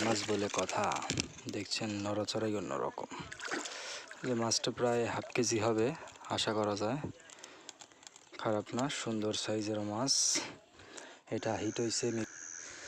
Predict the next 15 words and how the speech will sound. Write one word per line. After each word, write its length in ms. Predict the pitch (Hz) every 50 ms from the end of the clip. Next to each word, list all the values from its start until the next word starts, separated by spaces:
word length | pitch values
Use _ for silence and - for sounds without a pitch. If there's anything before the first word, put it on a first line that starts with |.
| - - - - - - - - - - - - - 131
রাতে 240 | 123 120 - - 127 120
আর 80 | 120 120 117
একটা 140 | - - 123 120 120
মাছ 140 | 117 113 - -
হিট 140 | 123 123 - -
হইছে। 280 | 131 123 - - 143 147 156 160 - - - - - - - - - - - - - - - - - - - -
এই 60 | 113 113
মাছটা 240 | 113 110 - - 123 113
মোটামুটি 360 | 113 110 113 113 110 107 - 113 104 113
বড়ই, 260 | 110 107 120 127 131 123 117
এক 60 | - -
কেজি 200 | - 117 104 110 107 -
প্লাস 300 | - 110 107 117 139 - - - - - 113
আশা 140 | - - 127 113
করা 140 | 113 107 107